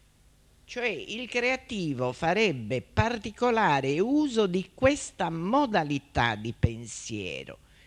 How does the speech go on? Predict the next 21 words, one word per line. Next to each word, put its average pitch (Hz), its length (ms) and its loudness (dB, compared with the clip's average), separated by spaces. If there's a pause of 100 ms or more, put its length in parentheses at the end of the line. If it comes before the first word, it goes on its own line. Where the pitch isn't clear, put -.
(160)
Che 233 140 -2
cos'è 175 480 0
questo 120 260 -8
pensiero 120 560 -6
divergente? 87 1200 -10
È 165 180 -4
anch'esso, 156 640 -4 (100)
mm, 87 200 -14
stato 117 400 -8
studiato, 208 800 -2
è 127 60 -2
stato 120 600 -4
definito, 147 880 -6
categorizzato, 214 1200 -4 (480)
ma 202 300 0
in 220 180 -4
sostanza 139 800 -4
si 180 220 2
riduce 165 760 0
a - 160 0
questo, 101 720 -2